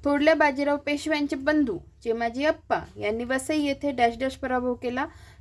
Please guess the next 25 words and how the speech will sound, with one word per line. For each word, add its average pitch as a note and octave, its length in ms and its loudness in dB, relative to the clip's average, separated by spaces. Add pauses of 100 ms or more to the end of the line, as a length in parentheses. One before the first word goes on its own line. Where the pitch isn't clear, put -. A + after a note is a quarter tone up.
(120)
तर C4 60 -8
पोर्तुगीजांचा A#3 840 0
पराभव G3 440 0
केला. G#3+ 320 -4 (100)
पानिपत A#3+ 340 0 (180)
तिसरे D4 280 -2
युद्ध C#4+ 300 0
मराठे C4 440 2
आणि D4 460 0
डॅश B3+ 320 0
यांच्यात B3 300 -4
झाले, A#3+ 280 4
तर - 200 -8
अब्दाली. D#3+ 440 0
हं? - 280 -8 (580)
इसवी C4+ 360 0
सन E4 240 4
सतराशे C4 460 -2
बावन्नमध्ये A#3+ 680 2
झालेल्या A3 460 0
मराठा C4 380 0
व C#4 120 0
मुघल B3 400 2 (100)
यांच्यातील B3 500 -4
करारानुसार A3+ 760 4